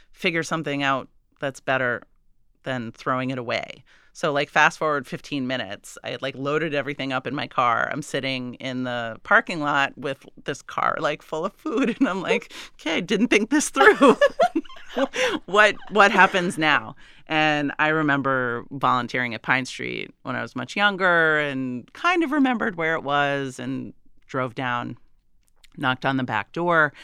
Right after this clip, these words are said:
and in a series of conversation, um,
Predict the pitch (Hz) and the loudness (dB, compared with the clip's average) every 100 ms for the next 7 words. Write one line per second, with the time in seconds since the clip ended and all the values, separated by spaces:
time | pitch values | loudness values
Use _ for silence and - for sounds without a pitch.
0 | - - 160 156 156 - 180 175 170 165 | -16 -4 0 2 0 -2 0 2 2 0
1 | 135 160 147 135 - 139 131 135 127 123 | -2 2 2 0 -4 -6 -4 -6 -6 -6
2 | 120 117 - - 123 123 117 117 - - | -8 -10 -10 -4 0 0 -2 -4 -6 -12